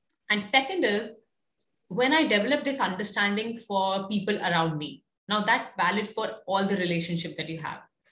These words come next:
But when I know that somebody is going through a tough patch, or if somebody is facing any challenge,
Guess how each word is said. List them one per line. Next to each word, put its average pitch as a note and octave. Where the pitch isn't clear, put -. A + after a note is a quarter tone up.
But G3
when C4
I C4+
know A3
that A3
somebody G3+
is G#3
going G3+
through G3+
a G3
tough E3+
patch, -
or F3
if G3
somebody G3+
is G3
facing G#3
any G3+
challenge, A3